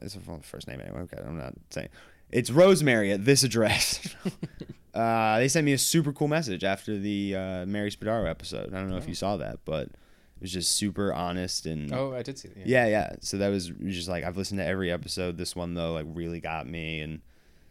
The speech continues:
Speaker 1: I really appreciated that. So if, if I know you're, I know you're listening to this one <laughs> 'cause it's been all of 'em. So what's up? How are you,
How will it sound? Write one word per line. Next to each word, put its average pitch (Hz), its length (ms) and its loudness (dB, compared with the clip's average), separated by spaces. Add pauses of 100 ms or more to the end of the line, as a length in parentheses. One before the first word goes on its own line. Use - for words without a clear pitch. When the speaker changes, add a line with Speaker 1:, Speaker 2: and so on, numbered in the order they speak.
(420)
Speaker 1:
I - 60 -2
really 156 180 6
appreciated 113 480 2
that. 71 260 -6
So 90 320 0
if, - 400 -6
if - 480 -6 (1040)
I 95 140 0
know 113 160 6
you're, 185 260 6
I 110 140 6
know 143 180 8
you're 240 160 8
listening 269 400 6
to 156 80 6
this 135 240 6
one 104 380 2 (240)
<laughs> 120 260 -4
'cause 160 180 6
it's 180 120 2
been 214 160 6
all 262 200 8
of 202 120 10
'em. 107 180 6
So 180 140 4
what's 226 240 6
up? 254 280 6
How 202 200 8
are 254 160 10
you, 190 180 6